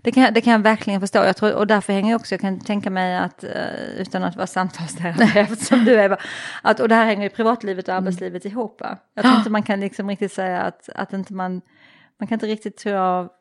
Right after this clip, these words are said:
Speaker 1: maxa sin, hur man är på, på, i arbetslivet om inte man hänger ihop på privat heller. Så
Speaker 2: Nej.
Speaker 1: den där biten är ju,
Speaker 2: <gasps>
Speaker 1: man måste ha med sig helheten.
Speaker 2: Ja,
Speaker 1: Alla
Speaker 2: ja.
Speaker 1: de där hörnen, tror jag
Speaker 2: Ja,
Speaker 1: då.
Speaker 2: verkligen.
Speaker 1: Både och.
Speaker 2: Och bli medveten om,
Speaker 1: Mm.
Speaker 2: om, om vad man
Speaker 1: Mm,
Speaker 2: behöver. Och
Speaker 1: ja,
Speaker 2: ibland så är det
Speaker 1: precis.
Speaker 2: klart så svårt att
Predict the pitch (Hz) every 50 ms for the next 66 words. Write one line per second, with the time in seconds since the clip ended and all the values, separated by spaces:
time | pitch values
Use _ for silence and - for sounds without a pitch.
0 | _ _ _ _ 220 180 185 190 190 185 185 - - - - 185 - - 180 180
1 | 175 175 175 - - - - 233 185 175 180 202 185 180 180 180 180 165 - 185
2 | - - 196 - - - - - - 180 185 185 180 185 - - 190 180 175 -
3 | 190 185 190 185 190 190 190 190 196 196 196 196 196 190 196 185 - - 196 -
4 | - 202 208 - 185 190 - - - - - - - - - 202 - 185 175 170
5 | - 175 180 190 220 220 254 233 226 220 208 208 208 202 - - - - - -
6 | - 214 208 190 175 165 - 214 214 220 214 - 226 240 330 320 - 202 - 220
7 | 226 254 311 294 - 190 196 - - - - 190 175 165 165 165 170 180 - -
8 | - - 190 185 185 185 190 190 202 196 190 190 196 208 - - - 196 190 185
9 | - 196 190 185 185 185 185 196 214 208 - _ - 254 247 - 202 190 185 196
10 | 202 214 208 190 180 185 180 - - - - - - 226 214 202 190 - - -
11 | 208 196 208 202 208 214 208 202 196 214 240 233 - 247 240 233 233 226 233 240
12 | 240 247 262 294 302 - 208 202 190 190 185 180 180 180 180 175 220 220 - -
13 | 208 196 180 170 - 175 180 190 196 202 214 208 214 214 208 269 226 196 196 -
14 | - 196 190 - - - - 175 - - - - 196 190 - _ - 175 180 180